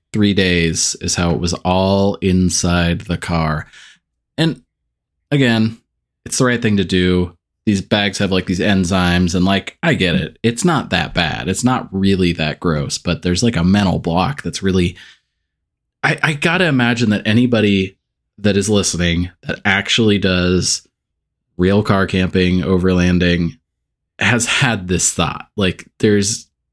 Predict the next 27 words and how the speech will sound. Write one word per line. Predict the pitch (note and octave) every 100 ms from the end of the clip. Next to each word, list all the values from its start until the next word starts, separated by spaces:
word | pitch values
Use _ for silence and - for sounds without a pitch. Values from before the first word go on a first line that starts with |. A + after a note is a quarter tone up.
| _ _ _ _ _ D3
maybe | D#3 F#3+ G3
it's | - - -
partly | - C3 C#3
'cause | C3+ B2+
we |
live | A#2
in | A2
a | F2
desert, | F2+ F#2 A2+ A#2
but, | F2+
like, | G#2+
anybody | A#2 D3+ A#2+ G#2 G2
in, | F#2 F#2 _ _ _ _ _ -
anybody | G3+ E3+ C3
on | G2+
the |
West | F2+ F2 -
Coast | F2+ E2 - -
has | G#2 G2 G2+
run | F#2
into | E2+ D#2
this | C#2+ C#2+ G2
where | F2
they're | F2
like, | D#2 D#2+ - _ _ _ _ C#3
"This | D3+
is, | A#2+ F#2 - -